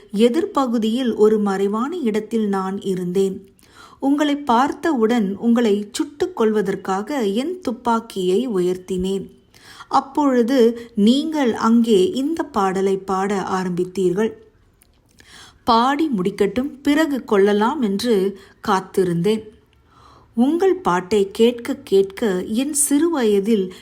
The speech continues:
என் அம்மா இந்த பாடலை பாடியது நினைவிற்கு வந்தது. அம்மா பாடின பாடலை பாடிய ஒரு மனிதனை கொலை செய்வதற்கு எனக்கு மனதில்லை. எனவே உங்களை கொல்லாமல்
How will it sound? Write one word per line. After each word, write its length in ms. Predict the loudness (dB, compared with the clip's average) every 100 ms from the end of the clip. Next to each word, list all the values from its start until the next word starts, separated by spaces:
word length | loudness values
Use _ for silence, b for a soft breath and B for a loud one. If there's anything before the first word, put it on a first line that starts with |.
| B
என் 340 | 0 0 0
அம்மா 520 | -4 -4 -2 -2 -2 -4
இந்த 300 | -2 -2 -4
பாடலை 500 | -4 -4 0 0 -2
பாடியது 840 | -2 -2 0 0 0 0 -2 -2 B B
நினைவிற்கு 760 | 0 2 2 -2 -4 -4 -6 -4
வந்தது. 600 | -4 -6 -6 -4 -6 -8 _ _ _ b b b b
அம்மா 400 | -2 -2 -4 -4
பாடின 580 | 0 0 0 -2 -4 -2
பாடலை 420 | 0 0 0 -2
பாடிய 600 | -2 -2 -2 0 0 2
ஒரு 260 | 2 2
மனிதனை 800 | 0 -2 -4 -2 -2 0 -2 -4 B B B
கொலை 320 | -2 0 0
செய்வதற்கு 1000 | -2 -2 -2 -2 -4 -6 -4 -2 -2 -4
எனக்கு 800 | -4 -2 -2 -2 -4 -2 -2 -2 -4
மனதில்லை. 600 | -4 -6 -4 -4 -4 -6 -18 _ _ _ B B B -2
எனவே 720 | 2 2 0 0 2 2 0 0
உங்களை 600 | 0 0 -2 0 -2 -2
கொல்லாமல் 760 | -2 -2 -2 -2 -4 -6 -8